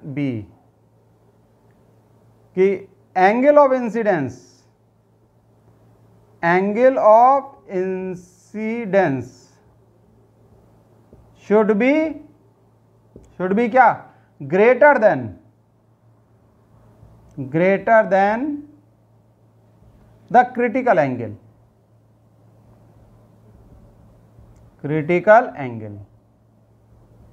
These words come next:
तो ध्यान में रखना ये कंडीशन एग्जाम में पूछ ली जाती है, कॉम्पिटिटिव एग्जाम्स में भी आती है ये लिखने को, कई बार लिखने को मीन्स मल्टीपल चॉइस आ जाते हैं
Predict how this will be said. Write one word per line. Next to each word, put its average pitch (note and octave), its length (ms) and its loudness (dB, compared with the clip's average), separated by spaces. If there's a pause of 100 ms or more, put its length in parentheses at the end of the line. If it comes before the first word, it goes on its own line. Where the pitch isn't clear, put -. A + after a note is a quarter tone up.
(300)
तो F3+ 60 -8
ध्यान E3+ 280 2
में C4 120 2
रखना C4+ 260 2
ये C4+ 140 0
कंडीशन B3+ 540 -2 (680)
एग्जाम F#3+ 360 2
में C4+ 140 0
पूछ B3+ 200 -4
ली B3+ 140 -6
जाती A#3+ 240 -2
है, C#4+ 80 -2
कॉम्पिटिटिव B3 480 -2
एग्जाम्स A#3 400 -4
में B3+ 160 -2
भी D4 80 0
आती C#4 260 2
है C#4 100 -2
ये B3 300 0
लिखने G3 300 -2
को, F#3+ 140 -6
कई E3+ 180 -6
बार C3 260 -6 (360)
लिखने G3+ 300 0
को C4 140 4
मीन्स C4+ 460 -8
मल्टीपल G#3+ 540 -4
चॉइस A3+ 240 0
आ G#3+ 120 0
जाते G#3+ 260 -4
हैं G3+ 400 -8